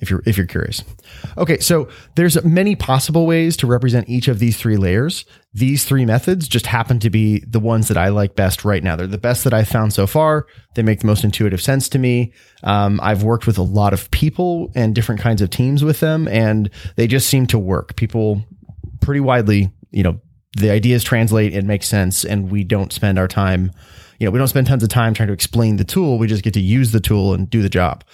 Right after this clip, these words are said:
which is what you want. So the key thing, though, is that however you represent it, all three layers, they need to work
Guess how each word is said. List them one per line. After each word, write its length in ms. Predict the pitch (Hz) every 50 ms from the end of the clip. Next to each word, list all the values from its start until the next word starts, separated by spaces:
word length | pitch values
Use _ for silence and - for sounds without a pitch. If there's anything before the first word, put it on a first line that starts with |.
| - - - -
which 120 | 131 120
is 80 | 117 139
what 140 | 175 170
you 80 | - 190
want. 180 | 185 143 - - _ _ _ _ _ _ _ _ - _ _
So 320 | - - 175 165 - - - - - _ -
the 100 | 143 147
key 200 | - - 247 240
thing, 180 | 196 220 196 165
though, 160 | 147 139 131
is 100 | 120 104
that 240 | 123 117 - _ _ _ _ _ _ _ _ _ 120 117
however 360 | 110 117 175 202 214 202 185
you 140 | 180 160 147
represent 440 | 147 139 - 131 131 151 165 151 120
it, 80 | 110 - _
all 260 | - 139 156 175 185
three 240 | 180 - - 175 160
layers, 400 | 131 120 120 123 123 117 110 104
they 100 | 110 113
need 200 | 117 127 131 123
to 80 | - 127
work 400 | 107 104 113 113 113 110 -